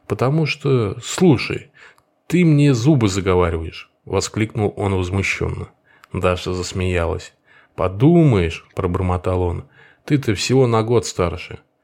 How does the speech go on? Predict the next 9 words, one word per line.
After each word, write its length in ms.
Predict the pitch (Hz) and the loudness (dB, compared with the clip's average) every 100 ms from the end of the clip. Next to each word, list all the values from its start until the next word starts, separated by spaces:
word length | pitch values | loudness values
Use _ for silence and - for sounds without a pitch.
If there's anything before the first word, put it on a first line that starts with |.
| _ _ | _ _
«На 140 | - 101 | -8 -4
полтора, 580 | - 120 143 147 135 90 | -2 -2 0 2 2 0
Юрка». 560 | 98 117 92 - - _ _ _ | -2 -4 -6 -12 -16 _ _ _
Она 240 | - 95 90 | -8 -4 -4
положила 560 | - 90 92 98 90 | 0 0 0 0 0
руки 260 | 98 120 95 | -2 -4 -4
ему 200 | 90 90 | -2 0
на 120 | 92 | -2
плечи. 460 | 90 90 87 - | -4 -6 -6 -8